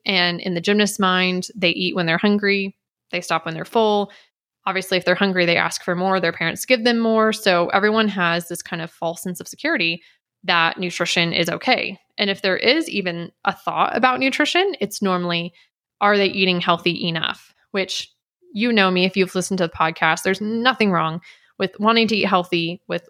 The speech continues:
working on, you know, exposure to different nutritious foods, so on and so forth. But none of that is going to save your gymnast from injuries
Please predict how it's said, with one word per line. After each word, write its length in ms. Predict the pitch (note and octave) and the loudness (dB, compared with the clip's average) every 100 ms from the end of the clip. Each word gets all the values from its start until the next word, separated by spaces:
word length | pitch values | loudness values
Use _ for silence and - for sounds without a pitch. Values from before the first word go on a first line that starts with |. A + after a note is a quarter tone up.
| - | -6
working 400 | G#3 G#3 G#3 F#3+ | -2 0 0 2
on, 380 | F3+ F3 F3+ - | 2 2 0 -2
you 100 | F#3+ | -4
know, 140 | E3 | -2
exposure 640 | F3+ - - A3 G#3 G3+ F#3+ | -4 -4 0 4 4 2 0
to 160 | - | -2
different 480 | F3 F3+ F3+ F3 - | -4 -4 -2 -4 -4
nutritious 600 | F#3+ F3+ - - - - | -6 -6 -6 -8 -8 -8
foods, 420 | - A3+ G#3+ G3+ | 0 2 4 2
so 100 | - | -2
on 80 | E3+ | -2
and 140 | E3 E3+ | -2 -2
so 180 | G3 | -2
forth. 320 | F#3+ F#3+ F#3 F#3 _ _ _ _ - | -2 -2 -2 -6 _ _ _ _ -4
But 120 | G3+ | 0
none 260 | A#3+ B3+ | 2 2
of 120 | C#4 G3+ | 2 2
that 280 | F3+ F#3 - | 4 4 2
is 220 | F#3+ F3 | 0 0
going 220 | F#3 F3 | 0 2
to 60 | F3 | 0
save 420 | - E3 E3 E3 | 0 2 4 2
your 100 | F3 | 0
gymnast 320 | F3 E3+ E3 | 0 0 0
from 140 | - E3 | -2 -2
injuries 640 | D#3+ F3 G3 D#4+ F#4 - | -2 0 2 2 0 -6